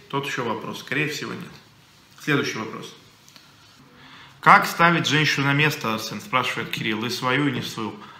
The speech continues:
Огромная тема. Огромная тема. А, просто чудовищная.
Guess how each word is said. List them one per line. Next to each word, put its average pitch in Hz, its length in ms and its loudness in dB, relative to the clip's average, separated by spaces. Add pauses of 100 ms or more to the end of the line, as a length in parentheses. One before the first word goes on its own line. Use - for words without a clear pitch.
(640)
Огромная 143 1160 6 (220)
тема. 202 680 4 (1040)
Огромная 139 1040 4 (120)
тема. 147 520 2 (1800)
А, 123 840 2 (100)
просто 143 320 2
чудовищная. 127 920 0